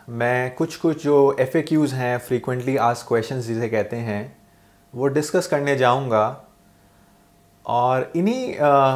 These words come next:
क्वेश्चंस में सबसे पहला क्वेश्चन जो एस्पिरेंट्स कोई भी फेस करते हैं वो ये फेस करते हैं कि क्या हमें कोचिंग लेनी चाहिए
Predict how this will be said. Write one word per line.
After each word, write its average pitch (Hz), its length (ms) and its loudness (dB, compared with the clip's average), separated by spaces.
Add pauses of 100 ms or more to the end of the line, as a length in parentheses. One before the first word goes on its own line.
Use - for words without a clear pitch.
(180)
क्वेश्चंस 170 440 2
में 147 200 0
सबसे 190 280 0
पहला 180 260 6
क्वेश्चन 170 400 2
जो 165 120 2
एस्पिरेंट्स 143 680 2
कोई 147 240 0
भी 156 140 2
फेस 151 320 -2
करते 131 280 2
हैं 120 340 -4
वो 117 140 -6
ये 135 160 0
फेस 139 260 0
करते 117 280 -4
हैं 123 160 -6
कि 131 280 -2 (260)
क्या 147 520 6
हमें 143 300 -6
कोचिंग 143 360 -4
लेनी 135 280 -4
चाहिए 139 560 -2